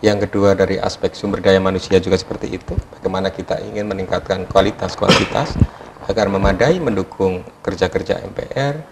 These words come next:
Begitu juga soal tata laksana, soal peraturan perundangan, soal akuntabilitas, soal pengawasan,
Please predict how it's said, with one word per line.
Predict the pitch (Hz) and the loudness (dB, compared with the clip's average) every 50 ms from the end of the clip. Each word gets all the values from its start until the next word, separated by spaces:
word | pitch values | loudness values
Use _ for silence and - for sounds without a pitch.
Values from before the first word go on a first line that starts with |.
| - - - - - - - - - | -20 -20 -20 -20 -20 -20 -18 -10 -6
Begitu | - 104 120 113 117 113 98 107 | -4 -2 -2 -2 -2 -2 -2 -2
juga | 101 - 107 | 0 2 0
soal | - - 110 - - - 104 104 101 101 101 95 - - - - - - | 0 0 -2 -4 0 2 4 6 6 6 4 2 -2 -6 -10 -18 -6 -2
tata | - 104 - 101 101 | 0 0 2 2 2
laksana, | 98 98 - 104 104 104 110 127 151 175 190 - - _ - - _ - - | 2 2 2 0 0 0 0 -4 -6 -6 -8 -12 -16 _ -20 -20 _ -18 -6
soal | - 98 98 98 - | 0 2 2 2 4
peraturan | - 98 95 - - 101 101 101 95 | 4 4 4 4 4 4 4 4 2
perundangan, | - 104 98 98 98 98 95 98 110 127 156 175 185 190 - _ _ _ _ - - | 0 -4 -2 -2 -2 -2 -2 -4 -6 -8 -10 -10 -12 -14 -16 _ _ _ _ -20 -20
soal | - - 101 95 95 98 104 | -6 -2 0 2 4 2 2
akuntabilitas, | - - 104 98 101 98 95 98 98 95 - - 139 147 160 175 170 - - - | 0 0 2 2 2 2 2 0 -2 -2 0 0 0 2 0 -2 -6 -10 -14 -14
soal | - - - 101 95 95 92 | -8 -4 -2 0 0 0 0
pengawasan, | 95 95 95 92 95 95 95 92 - 127 143 160 165 165 | -2 -2 0 2 2 2 2 0 0 -2 -2 -2 -4 -8